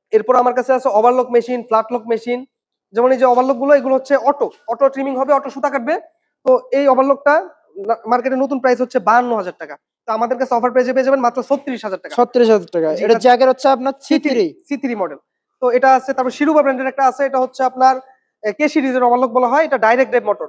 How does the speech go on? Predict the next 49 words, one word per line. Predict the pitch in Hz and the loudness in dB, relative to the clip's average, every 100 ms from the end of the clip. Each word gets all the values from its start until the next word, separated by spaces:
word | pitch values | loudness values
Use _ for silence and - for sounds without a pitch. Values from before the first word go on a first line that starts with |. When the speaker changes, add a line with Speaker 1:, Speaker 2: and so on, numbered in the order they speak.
| _ | _
Speaker 1:
এগুলো | 202 233 | -10 -6
কিন্তু | 254 254 | -4 -2
নিচে | 311 | 0
মোটর | 262 254 | 0 0
না, | 269 302 | 0 0
সার্ভো | 240 240 | 0 0
মোটর, | 262 262 320 415 _ _ 214 | 0 2 -2 -4 _ _ -2
ডাইরেক্ট | 233 240 | 0 0
ড্রাইভ, | 214 | 0
বডির | 208 240 240 | -2 -4 -4
সাথে | 269 269 | -4 -2
অ্যাটাচড। | 247 214 - _ _ - | 0 -2 -6 _ _ -4
তো | 247 | 0
এটা | 269 | 2
পেয়ে | 269 277 | 2 2
যাবেন | 285 | 2
মাত্র | 277 269 254 | 0 -6 -8
পঁচিশ | 320 311 | -4 -2
হাজার | 254 220 | -2 -4
টাকা। | 180 147 _ | -8 -12 _
Speaker 2:
পঁচিশ | 233 240 | -2 2
হাজার | 240 214 | 4 4
Speaker 1:
অফার | |
প্রাইসে। | 196 170 | 2 -2
Speaker 2:
টাকা। | 143 131 _ _ _ _ _ _ _ _ _ _ _ 254 | -6 -10 _ _ _ _ _ _ _ _ _ _ _ -4
Speaker 1:
তারপর | 254 285 | 0 2
আমাদের | 294 277 | 2 0
কাছে | 277 | -4
কিছু | 285 247 | -4 0
অটো | 285 339 | 2 2
মেশিনও | 302 294 285 | 0 0 0
আছে, | - 269 208 | 2 -2 0
জ্যাক | 240 226 | -2 -2
ব্র্যান্ডের | 254 254 269 277 285 | -4 -2 -2 -2 -4
এ | |
ফোর | 285 262 | -2 0
মডেলের। | 247 240 277 381 _ _ - | 2 4 2 0 _ _ -8
এগুলো | 262 247 | -4 -2
অটো | 262 294 | -2 -4
সুতা | 294 311 | -2 0
কাটবে, | 285 247 302 | 0 2 2
অটো | 285 226 | 2 -2
ব্যাক | 247 262 | -2 -4
স্টিচ | 262 202 | -4 -6
হবে, | 156 - _ - | -6 -16 _ -6
মানে | 247 277 | -2 -2
একদম | 254 311 - | 0 -2 -2
ফুল | 285 | -2
অটো। | 269 | -2